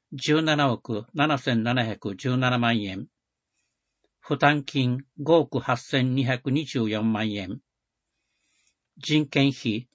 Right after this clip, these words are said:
二億三千五百八十九万円。支払い利息、一億八千九百三十六万円。修繕費、一億二千六百十八万円。委託料、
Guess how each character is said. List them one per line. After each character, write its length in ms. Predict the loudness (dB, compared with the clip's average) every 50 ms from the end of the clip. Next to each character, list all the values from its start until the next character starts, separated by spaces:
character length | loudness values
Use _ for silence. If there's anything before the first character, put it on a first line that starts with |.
| _ _ -2
二 180 | 0 2 2 2
億 220 | 2 0 -4 -6
三 280 | -4 -2 -2 0 0 0
千 300 | 0 0 0 -2 -2 -6 _ _ -2
五 100 | -2 0
百 160 | 0 0 -2 -2 -8
八 180 | -6 -4 -6 -6
十 360 | -4 -6 -4 0 0 0 0
九 260 | -2 -4 -2 0 0
万 240 | 2 2 2 0 0
円。 300 | -2 -2 -6 -6 -10 -12 _ _ _ _ _ _ _ _ _ _ _ _ _ _ _ _ _ _ _ _ _ _ _ _ _ -8
支 220 | -4 -2 0 0
払 320 | 2 2 2 2 4 2
い 20 | 2
利 140 | 2 0 -2
息、 520 | 0 -2 -4 -4 -4 -8 -8 -8 -8 -12 _ _ _ _ _ _ _
一 260 | -4 -2 0 2 2
億 200 | 2 2 0 -2
八 160 | -2 -2 -2 -2
千 300 | -2 -2 0 0 0 0
九 200 | -2 -2 -2 0
百 240 | 0 -2 -4 -4
三 260 | -2 0 0 0 0 -2
十 180 | -4 -4 -2
六 220 | -2 -2 -4 -2 0
万 240 | 0 0 0 -2
円。 320 | -4 -4 -6 -8 -8 -10 -12 _ _ _ _ _ _ _ _ _ _ _ _ _ _ _ _ _ _ _
修 300 | -8 -4 -2 0 0 0
繕 240 | 2 2 2 2 2
費、 360 | 0 -2 -4 -4 -4 -4 -10 _ _ _ _ _ _
一 300 | -4 -4 -2 0 2 4
億 220 | 4 4 2 2 2
二 100 | 2 2
千 300 | 2 0 0 0 2 0
六 160 | 0 -2 -2
百 300 | -2 -2 -2 -2 -2 -4
十 180 | -2 0 -2 -2
八 320 | 0 -2 -4 -4 -2 -2
万 240 | 0 2 2 2 2
円。 320 | 0 -2 -4 -8 -10 -12 -14 _ _ _ _ _ _ _ _ _ _ _ _ _ _ _ _ _ _ _ _ _ _ _ _ _
委 140 | -4 -4 0
託 300 | 2 2 2 2 0 0
料、 420 | 2 2 2 2 2 0 -4 -8